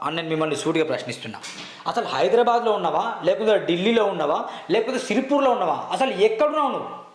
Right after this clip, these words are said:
ఏం జరుగుతుందో తెలుసా సిర్పూర్లో? అసలు సిర్పూర్ ప్రజలు ఎంత బాధపడుతున్నారో తెలుసా?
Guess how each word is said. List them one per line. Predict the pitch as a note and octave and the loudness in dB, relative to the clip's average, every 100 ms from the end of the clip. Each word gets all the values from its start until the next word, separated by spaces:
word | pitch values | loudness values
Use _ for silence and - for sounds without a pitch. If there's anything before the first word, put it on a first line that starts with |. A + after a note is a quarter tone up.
| _ _ _ _ _ _ _ _ _ - | _ _ _ _ _ _ _ _ _ -10
ఏం | C3+ F#3 C#4 | 0 2 4
జరుగుతుందో | B3 B3 B3 C4 | 4 2 2 0
తెలుసా | A3 B3 | 2 2
సిర్పూర్లో? | G3+ A3 G3+ A3 | 2 0 2 2
అసలు | F3 G3+ - - - - _ _ _ - - | 4 0 0 -12 -16 -20 _ _ _ -20 -8
సిర్పూర్ | - C4 C4 C#4+ B3 | -2 0 0 0 0
ప్రజలు | A#3+ A#3+ C4 C4 F#3+ - - - - | 0 2 2 2 0 -4 -12 -20 -8
ఎంత | D3 A#3 C4+ - | -2 -2 0 0
బాధపడుతున్నారో | C4 G#3 A3+ C4+ B3+ B3+ B3 B3+ A3+ | 2 2 0 0 0 0 0 2 2
తెలుసా? | G#3+ A#3 A3 A3+ - | 2 2 2 0 -4